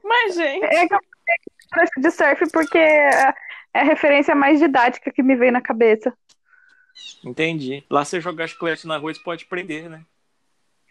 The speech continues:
Speaker 2: É?
Speaker 1: Jogar chiclete
Speaker 3: É.
Speaker 1: aonde?
Speaker 2: Bem feito.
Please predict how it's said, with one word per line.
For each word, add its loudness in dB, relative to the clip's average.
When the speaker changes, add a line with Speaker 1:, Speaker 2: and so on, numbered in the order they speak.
Speaker 2:
É? 2
Speaker 1:
Jogar -2
chiclete -4
Speaker 3:
É. 0
Speaker 1:
aonde? -8
Speaker 2:
Bem 2
feito. -2